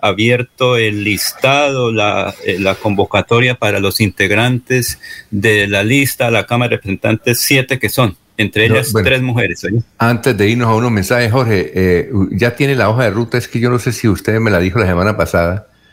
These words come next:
Speaker 2: la hoja de ruta para la elección de Contralor de Santander.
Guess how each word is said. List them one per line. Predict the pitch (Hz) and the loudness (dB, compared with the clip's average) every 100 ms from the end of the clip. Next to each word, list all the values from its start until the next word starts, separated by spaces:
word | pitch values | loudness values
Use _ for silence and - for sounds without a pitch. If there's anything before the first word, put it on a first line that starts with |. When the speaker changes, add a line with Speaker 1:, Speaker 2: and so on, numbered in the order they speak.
| _ _ | _ _
Speaker 2:
la | 98 90 | 2 4
hoja | 104 120 | 4 2
de | 113 | 0
ruta | 92 110 120 117 | 0 -2 -2 -2
para | 98 87 | 0 0
la | 80 | 0
elección | 80 - 110 | -2 0 0
de | 110 | 0
Contralor | 107 85 87 104 | -2 0 2 2
de | 107 | 0
Santander. | 95 73 87 156 - | 0 0 0 0 -2